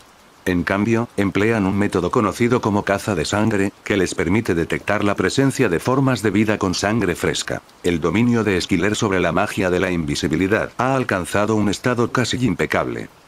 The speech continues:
Desprovisto de forma, rastro, sonido u olor,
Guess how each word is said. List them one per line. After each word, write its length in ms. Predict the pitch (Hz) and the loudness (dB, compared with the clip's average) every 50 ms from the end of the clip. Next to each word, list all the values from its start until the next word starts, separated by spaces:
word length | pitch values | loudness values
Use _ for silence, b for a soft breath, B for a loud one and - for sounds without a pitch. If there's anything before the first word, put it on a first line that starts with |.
| - - - - - | -20 -20 -20 -20 -12
Desprovisto 800 | - - 78 82 - - - 95 87 92 117 127 - - 110 95 | -6 -2 -2 -2 -2 -2 0 0 2 2 2 0 0 0 0 0
de 80 | 98 | 0
forma, 420 | 95 - 101 107 113 113 113 107 - - - | 0 0 0 0 2 2 0 0 -2 -6 -6
rastro, 540 | - 87 87 101 107 - - 117 113 113 - - | -2 0 0 0 0 0 0 0 0 0 -2 -6
sonido 420 | - - - 101 98 107 127 131 127 | -8 -2 0 2 2 4 4 4 4
u 100 | 127 101 | 4 2
olor, 280 | 76 82 98 110 - | 2 0 -2 -2 -4